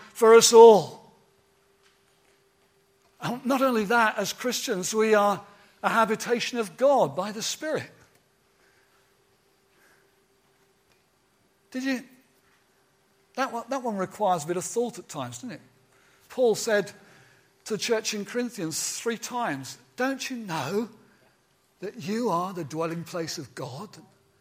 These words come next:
That God dwells in you? So not only is he around you, as we heard earlier on,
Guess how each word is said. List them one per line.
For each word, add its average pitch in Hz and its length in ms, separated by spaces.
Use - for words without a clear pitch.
That 190 220
God 214 460
dwells 202 640
in 185 340
you? 220 360
So 214 140
not 285 200
only 285 280
is 202 340
he 208 200
around 208 640
you, 208 100
as 185 120
we 196 180
heard 185 240
earlier 175 320
on, 247 380